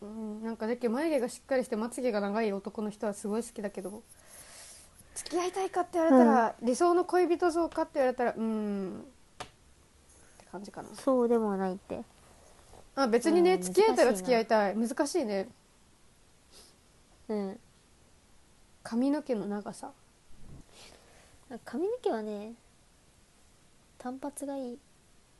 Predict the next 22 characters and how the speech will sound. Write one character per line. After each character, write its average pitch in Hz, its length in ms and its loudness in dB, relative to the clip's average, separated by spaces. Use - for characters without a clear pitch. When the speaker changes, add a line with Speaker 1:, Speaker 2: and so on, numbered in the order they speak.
Speaker 1:
長 294 220 2
く 233 120 -2
な 220 120 -2
け 220 120 -2
れ 190 80 0
ば 190 120 -4
い 190 120 -6
い。 208 60 -12
Speaker 2:
う 233 80 -4
ん。 220 300 -6
Speaker 1:
あ、 269 120 6
で 277 140 4
も 285 100 6
前 294 240 8
髪 311 200 6
あ 294 60 8
る 262 100 8
男 254 240 2
嫌 240 160 4
か 233 80 0
も、 214 100 0
私。 208 380 -6